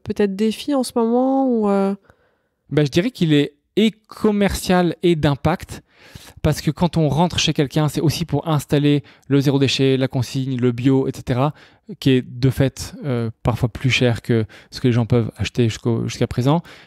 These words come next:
Speaker 2: Et donc, c'est de, de réussir à évangéliser nos cibles,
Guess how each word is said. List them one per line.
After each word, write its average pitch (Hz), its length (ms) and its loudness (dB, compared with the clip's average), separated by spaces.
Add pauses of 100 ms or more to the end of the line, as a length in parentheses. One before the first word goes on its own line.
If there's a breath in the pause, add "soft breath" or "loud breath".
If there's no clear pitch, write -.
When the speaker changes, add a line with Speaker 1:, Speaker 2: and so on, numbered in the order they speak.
(160 loud breath)
Speaker 2:
Et 131 80 2
donc, 156 180 0
c'est 151 220 0
de, 139 200 -8
de 139 120 0
réussir 151 480 0
à 127 260 0 (260 soft breath)
évangéliser 143 600 2
nos 147 140 2
cibles, 147 420 -2